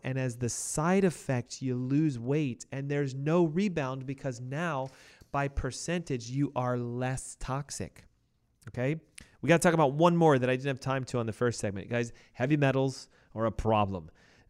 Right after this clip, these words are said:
Trust me, okay? I've been testing patients now for years doing a very simple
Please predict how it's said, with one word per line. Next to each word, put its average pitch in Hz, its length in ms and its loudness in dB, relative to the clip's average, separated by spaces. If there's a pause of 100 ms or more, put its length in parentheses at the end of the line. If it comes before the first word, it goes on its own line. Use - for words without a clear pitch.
(140)
Trust 139 320 4
me, 92 180 -4 (240)
okay? 127 180 0
I've 127 140 0
been 135 140 0
testing 143 320 2
patients 139 420 -2
now 120 180 -2
for 120 200 -4
years 117 640 0
doing 120 240 -4
a 113 80 -4
very 123 560 2
simple 120 580 -2